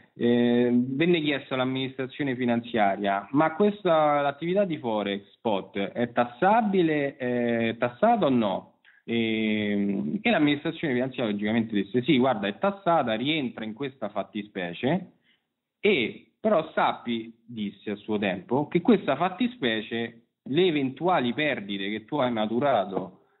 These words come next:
eh, nel, nella tua attività non sono deducibili." Panico, perché, eh, il motivo per cui scrissi quell'ebook era che era assolutamente una posizione assurda. Assurda perché? Perché il Forex alla fine non poteva, non, non,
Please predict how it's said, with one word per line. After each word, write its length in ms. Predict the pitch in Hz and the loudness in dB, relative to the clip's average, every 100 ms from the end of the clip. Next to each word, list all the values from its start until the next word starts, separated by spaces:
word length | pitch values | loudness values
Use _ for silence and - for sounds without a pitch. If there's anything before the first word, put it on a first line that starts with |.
| - | -10
eh, 280 | 92 92 92 | -6 -2 -2
nel, 680 | 95 98 92 90 87 - 85 | 2 4 4 2 0 -2 0
nella 220 | 95 107 | 4 4
tua 160 | 143 127 | 4 2
attività 460 | - 226 233 110 | 2 2 2 0
non 160 | 131 143 | 0 -2
sono 440 | - 107 104 107 | -4 -6 -6 -8
deducibili." 720 | 104 98 90 92 90 90 98 - - _ _ | -8 -10 -14 -16 -16 -14 -14 -16 -20 _ _
Panico, 640 | 107 98 95 101 110 - - - _ | -4 -2 -2 -4 -4 -6 -20 -20 _
perché, 540 | - 143 - 123 120 - - _ _ _ _ _ | -2 -2 0 -2 -2 -6 -20 _ _ _ _ _
eh, 840 | - 92 92 92 92 95 - 110 98 | -10 -8 -6 -6 -6 -6 -6 -6 0
il 60 | |
motivo 300 | 101 117 135 | 4 4 4
per 120 | 110 | 2
cui 140 | 110 117 | 0 -2
scrissi 300 | - 113 110 | -2 -2 0
quell'ebook 460 | 127 143 113 113 | 0 2 0 0
era 180 | 98 98 | -2 -2
che 100 | 98 | 0
era 240 | 101 101 104 | -2 0 -2
assolutamente 580 | - 101 110 117 113 | -2 0 2 2 0
una 480 | 101 95 92 92 95 | -2 -2 -4 -6 -6
posizione 720 | 101 104 104 - 120 104 90 - | -2 -2 -2 0 2 2 0 -4
assurda. 800 | - - - 131 101 90 92 90 - - - - - | -10 -10 0 2 2 2 -2 -2 -10 -20 -20 -14 -4
Assurda 560 | 110 - 160 165 135 | -2 2 2 2 0
perché? 440 | 123 120 - 110 101 | 0 -2 -2 -2 -2
Perché 220 | 101 - | -6 -4
il 100 | 117 | -6
Forex 400 | 127 143 117 - | 0 -2 -2 -6
alla 180 | 104 104 | -6 -4
fine 220 | 127 110 | -4 -2
non 160 | 98 101 | -4 -4
poteva, 480 | 107 113 107 104 107 | -2 2 2 2 -4
non, 600 | 104 104 107 107 104 101 | -6 -2 0 2 2 4
non, 1080 | 101 101 101 - - - - 113 117 117 | 4 4 2 -2 -8 -10 -6 -6 -2 -2